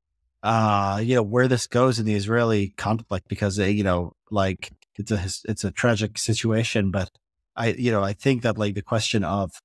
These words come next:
you know, whether this is different from previous wars, because the number of people killed, the damage Israel has done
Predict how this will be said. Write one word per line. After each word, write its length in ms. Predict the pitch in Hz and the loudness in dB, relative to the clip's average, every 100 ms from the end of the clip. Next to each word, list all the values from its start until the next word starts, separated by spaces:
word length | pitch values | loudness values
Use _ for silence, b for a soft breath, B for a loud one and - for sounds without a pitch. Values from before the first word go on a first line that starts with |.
| _ _ _ _ _ | _ _ _ _ _
you 100 | 127 | -2
know, 80 | 110 | 0
whether 580 | 95 120 117 113 104 98 | 2 0 4 2 2 0
this 300 | 101 107 - | -2 -4 -2
is 160 | 98 | -2
different 380 | - 120 - 95 | 0 -2 -2 -4
from 140 | - 92 | -4 -4
previous 360 | 104 92 - | -4 -4 -4
wars, 140 | 107 95 | -4 -4
because 220 | - 92 | -6 -2
the 80 | 110 | 0
number 200 | 120 117 | 2 0
of 80 | |
people 260 | - 117 104 | 0 -2 -2
killed, 400 | - 104 92 85 | 0 0 2 0
the 160 | 95 92 | -4 -6
damage 540 | 87 107 107 101 101 | -4 -2 0 0 0
Israel 300 | 104 92 90 | -2 -2 -2
has 160 | 98 90 | -4 0
done 280 | 98 90 | -2 -2